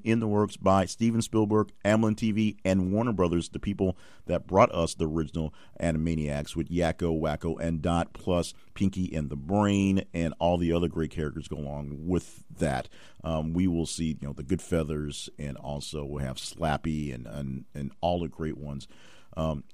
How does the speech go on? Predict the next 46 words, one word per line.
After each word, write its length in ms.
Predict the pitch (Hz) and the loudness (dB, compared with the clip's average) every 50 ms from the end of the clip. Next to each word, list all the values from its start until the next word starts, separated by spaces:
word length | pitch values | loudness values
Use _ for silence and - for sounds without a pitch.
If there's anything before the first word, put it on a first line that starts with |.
| - | 0
at 60 | - | 4
least 180 | 101 110 113 - | 6 6 6 6
we'll 140 | 120 117 110 | 4 4 4
expect 320 | 107 - - - 143 143 | 4 4 4 4 4 4
to 60 | 131 | 2
see 180 | - - 107 98 | 0 2 2 2
all 200 | - 85 82 80 | 4 2 2 2
the 60 | 78 | 0
great 240 | 78 - 82 78 - | 0 -2 -4 -4 -2
ones 160 | 78 78 73 | -4 -6 -6
coming 260 | - - 80 76 71 | -4 -6 -4 -4 -4
up. 160 | 71 64 - - | -6 -8 -6 -4
Now, 200 | 85 85 85 85 | -2 0 0 2
Animaniacs 760 | - 110 127 147 156 147 143 143 143 139 135 135 127 - | 4 4 4 4 4 2 2 4 6 6 6 6 4 2
was 260 | - 120 113 110 104 - | 2 4 6 6 4 2
something 380 | - - 113 107 104 - 107 | 2 2 2 2 2 0 2
that 180 | 101 95 90 80 | 2 2 2 2
was 220 | 82 85 82 78 | 2 0 -2 -2
kinda 240 | - 104 104 98 87 | -2 0 0 0 2
really 320 | 85 85 92 104 98 95 | 0 0 0 0 0 0
near 300 | 87 87 92 95 98 95 | 0 2 2 2 2 2
and 80 | 87 85 | 2 2
dear 200 | 85 90 90 87 | 2 2 2 2
to 260 | 80 - 87 85 82 76 | 0 0 0 0 0 0
my 300 | 76 80 85 90 95 87 | 0 2 2 4 4 2
heart 280 | 78 80 80 80 76 | 0 0 -2 -2 -2
because 300 | - 82 - 82 73 78 | -4 -4 -4 -4 -2 -2
it 80 | 87 82 | -2 -2
was 280 | 78 82 82 78 - - - - - - - - - - - - - - - - - | 0 0 -2 -2 -4 -8 -14 -20 -20 -20 -20 -20 -20 -20 -20 -20 -20 -20 -20 2 6
old-style 560 | - 107 131 151 - - - 127 123 123 120 | 8 8 8 6 2 4 6 8 10 10 10
Warner 240 | 117 107 107 110 110 | 8 6 2 2 2
Brothers 300 | 104 101 104 104 98 - | 2 2 2 2 0 0
cartoons 720 | - - 95 92 - - - 98 87 85 82 80 80 - - - | 2 2 2 2 2 2 2 2 4 4 2 0 -2 -4 -8 -6
mixed 380 | - 87 92 101 98 - - - | 0 2 2 2 2 0 -2 0
in 240 | 101 95 90 85 82 | 2 2 2 0 -2
with 240 | 85 85 87 76 76 | 0 0 0 0 0
new 480 | 85 87 90 92 98 101 104 110 110 | 0 0 2 4 4 6 6 4 4
references 580 | 98 95 95 92 - - 87 - - 90 85 - | 4 4 4 4 2 0 -4 -4 -2 -2 -4 -4
for 380 | - - 87 85 82 82 80 | -4 -2 0 2 2 2 2
the 100 | 78 76 | 2 0
new 240 | 85 82 85 82 85 | 0 2 2 2 4
age. 300 | 85 90 85 73 65 - - | 4 2 2 0 -2 -6 -6
And 80 | - 123 | -4 -4
it 80 | 117 - | -4 -2
came 240 | - 110 101 95 | 0 0 2 4
out 200 | 95 95 92 85 | 4 4 2 2